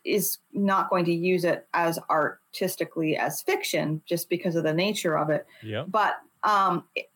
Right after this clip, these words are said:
Speaker 1: to me, the difference has to do with the way that you treat language. Do, are you treating language in just kind of a utilitarian, flat way to get the information across as
Speaker 2: Like an
Speaker 1: quickly as
Speaker 2: accounting
Speaker 1: possible?
Speaker 2: textbook is just using
Speaker 1: Yes.
Speaker 2: it kind of for its
Speaker 1: Right.
Speaker 2: utilitarian function. There's no adorning the language, you
Speaker 1: Right,
Speaker 2: know, with any
Speaker 1: right.
Speaker 2: aesthetic sort of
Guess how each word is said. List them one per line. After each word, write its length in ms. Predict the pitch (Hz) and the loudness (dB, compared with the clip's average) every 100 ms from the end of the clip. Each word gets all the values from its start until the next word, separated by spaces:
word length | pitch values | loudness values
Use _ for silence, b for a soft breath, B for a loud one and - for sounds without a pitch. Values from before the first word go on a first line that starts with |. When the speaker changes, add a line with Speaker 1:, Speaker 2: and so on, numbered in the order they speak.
| - | -4
Speaker 1:
to 160 | 254 | 0
me, 280 | 247 269 262 | 2 2 2
the 100 | 226 | 0
difference 400 | 190 202 202 - | 0 0 -2 -4
has 220 | 196 190 | -4 -4
to 80 | - | -4
do 420 | 175 170 175 165 | -6 -4 -2 -2
with 280 | 156 - 165 | -2 -4 -2
the 80 | 165 | -2
way 240 | 160 165 156 | -2 0 0
that 160 | 151 | -2
you 120 | 165 | -4
treat 320 | 160 - 170 - | -4 -2 -2 0
language. 500 | 165 170 175 156 - | 0 2 0 0 -2
Do, 100 | - | 0
are 80 | 202 | 0
you 80 | 196 | -2
treating 340 | - 285 254 | 0 0 2
language 440 | 208 202 202 190 | 2 2 0 0
in 120 | 180 175 | 0 0
just 200 | 175 - | 0 -2
kind 220 | 185 175 | -2 0
of 140 | 170 | 0
a 60 | 160 | 0
utilitarian, 1160 | 151 160 - 170 170 170 180 170 170 165 160 151 B B B - | 0 -2 -2 0 0 0 0 2 2 2 0 -4 B B B -2
flat 380 | 180 165 170 - b b _ - | 2 4 2 -2 b b _ -2
way 280 | 185 175 175 | 0 2 0
to 120 | 180 | 0
get 260 | 185 175 | 0 0
the 140 | - 156 | 0 0
information 580 | 190 180 175 175 - 160 | 0 0 0 0 -2 -4
across 460 | - 165 165 190 | -2 0 2 0
as 120 | 170 151 | -2 0
Speaker 2:
Like 180 | 127 | 2
an 80 | 127 | 2
Speaker 1:
quickly 140 | 113 156 | 2 2
as 20 | |
Speaker 2:
accounting 460 | 143 139 233 123 302 | 2 4 4 2 2
Speaker 1:
possible? 180 | 311 | 4
Speaker 2:
textbook 640 | 208 110 - 107 101 92 104 | 2 0 -6 -6 -2 -2 -2
is 140 | 92 | -6
just 340 | - 110 98 110 | -2 -2 -2 -2
using 400 | 104 107 107 104 | 2 4 4 2
Speaker 1:
Yes. 100 | 104 | -2
Speaker 2:
it 120 | - | -6
kind 180 | 113 104 | -4 -4
of 60 | |
for 140 | - 104 | -2 -2
its 100 | - | 0
Speaker 1:
Right. 140 | 113 | 0
Speaker 2:
utilitarian 680 | 113 127 113 101 117 104 98 | 0 -2 -2 0 -2 -2 -2
function. 480 | 127 120 110 117 | -2 -2 -2 -4
There's 220 | 107 98 107 | -4 -6 -4
no 400 | 123 127 123 120 | 0 2 2 0
adorning 680 | 110 92 120 123 123 113 107 | -2 -2 0 2 0 0 0
the 120 | 104 | 0
language, 920 | 101 104 104 98 101 101 92 - - | 0 0 -2 -2 -2 -2 -6 -12 -10
you 40 | - | -4
Speaker 1:
Right, 280 | 156 151 98 | -2 0 -2
Speaker 2:
know, 180 | 95 90 | -2 -4
with 140 | 98 | -2
any 160 | 113 101 | -2 -2
Speaker 1:
right. 60 | |
Speaker 2:
aesthetic 540 | - - 113 98 95 - | -4 -6 -4 -4 -6 -10
sort 220 | - 98 | -10 -8
of 200 | 90 | -10